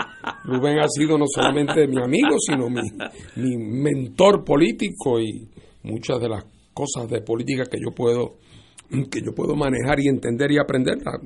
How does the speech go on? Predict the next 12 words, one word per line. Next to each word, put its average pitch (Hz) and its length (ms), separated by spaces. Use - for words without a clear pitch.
realmente 110 640
la 107 180
aprendí, 120 720
<clears throat> - 20
eh, - 1040
c-, - 240
c-, - 220
cerca 147 500
de 156 160
él 170 80
en 123 140
todo, - 320